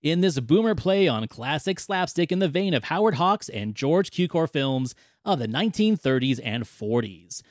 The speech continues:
But were audiences over these comedies by the time the nineteen eighties rolled around?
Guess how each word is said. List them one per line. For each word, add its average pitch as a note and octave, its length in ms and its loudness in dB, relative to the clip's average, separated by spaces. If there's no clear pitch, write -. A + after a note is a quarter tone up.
But A#3 240 2
were G#3+ 320 2
audiences G3+ 680 2
over D#3+ 260 2
these D#3 180 2
comedies D3 460 0
by A#2+ 80 -2
the A#2 80 0
time C3+ 340 -4
the A#2 100 -2
nineteen A#2+ 580 -4
eighties B2 400 -4
rolled E3 180 2
around? F3+ 480 -2